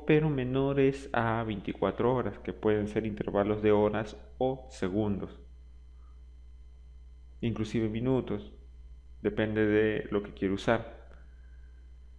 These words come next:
Eh, esta función usualmente es usada con gráficos de tendencias. Por ejemplo, usted puede definir, eh,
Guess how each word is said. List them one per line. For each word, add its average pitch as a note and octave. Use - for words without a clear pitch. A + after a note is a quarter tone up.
Eh, A2+
esta E3
función D3
usualmente C3+
es A2+
usada A#2
con A#2
gráficos G#2
de G2+
tendencias. A#2+
Por G#2
ejemplo, A#2+
usted -
puede B2
definir, A#2+
eh, G2+